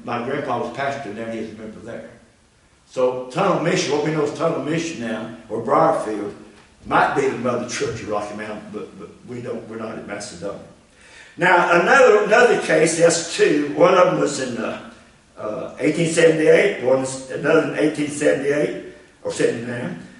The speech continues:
Now, we're gonna go with another case, and that, this church is called Bethany. How many of y'all are familiar with Bethany? <laughs> Raise your hand. They were organized in eighteen fifty-one, page three fifty-eight of Grimes. They divided in eighteen eighty-six. Did y'all know they divided?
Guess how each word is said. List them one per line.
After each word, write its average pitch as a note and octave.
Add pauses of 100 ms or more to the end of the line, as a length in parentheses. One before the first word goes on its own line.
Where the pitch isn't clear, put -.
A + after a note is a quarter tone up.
Now, F3+
we're F3+
gonna G#3
go G#3+
with -
another A3
case, -
and A#2+
that, F#3
this G#3
church E3+
is -
called E3
Bethany. -
How E3
many F3
of E3+
y'all E3
are -
familiar C#3+
with G#2
Bethany? B2 (320)
<laughs> - (840)
Raise E3+
your A#3+
hand. - (720)
They F#3
were G3
organized G3+
in F3
eighteen E3
fifty-one, D#3
page D3
three D3
fifty-eight D3
of -
Grimes. -
They C3
divided D#3
in D#3+
eighteen E3+
eighty-six. E3+
Did C3
y'all D#3+
know F#3
they F3+
divided? E3+